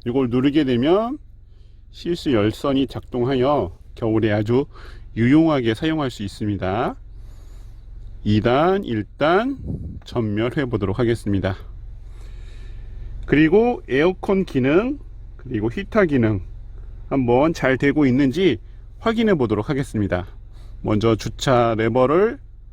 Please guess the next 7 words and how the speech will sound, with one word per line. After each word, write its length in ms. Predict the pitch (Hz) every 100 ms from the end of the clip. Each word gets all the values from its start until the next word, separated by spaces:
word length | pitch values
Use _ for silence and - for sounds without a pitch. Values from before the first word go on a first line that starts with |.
| - - - - - -
파킹 520 | - 165 - 131 127 113
피에다 340 | 170 175 175
놓고 760 | 135 107 - 107 95 127 233 - - - - - - - - - - - - - - -
히터 400 | - 185 185 156
작동해 500 | 131 110 123 120 139
보도록 500 | 123 104 110 180 190
하겠습니다. 560 | 160 156 120 104 98